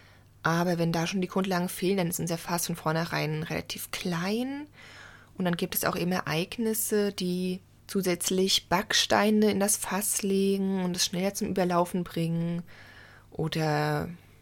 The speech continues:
ja, wir haben auch Ventile an dem Fass, aber die können vielleicht auch, wir haben vielleicht zu wenig Ventile oder zu klein oder sie klemmen, sind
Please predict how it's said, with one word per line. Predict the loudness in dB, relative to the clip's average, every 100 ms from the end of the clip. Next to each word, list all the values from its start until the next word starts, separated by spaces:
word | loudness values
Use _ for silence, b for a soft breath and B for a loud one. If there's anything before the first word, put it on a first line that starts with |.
| -14
ja, | -8 -6
wir |
haben | 0
auch | 0 2
Ventile | 0 2 2 4 4
an | 2
dem | 2 0
Fass, | -2 -2 0 0 -2 -4
aber | -2 -4 -2 -2 0 -2
die | -6
können | -6 -4 -4
vielleicht | -4 -2 -2 -4 -8 B B B B B B B B
auch, | -2 0
wir | 0
haben | -2
vielleicht | -2 -2
zu | -2 2
wenig | 4 4 2
Ventile | 0 0 0 2 2 4 4
oder | 2 2 2 0 -2
zu | -6 -4 -4
klein | -2 0 2 2 4 2
oder | 2 2
sie | 2 0
klemmen, | -2 0 2 2 0 0 0 0 -2 -4
sind | -6 -4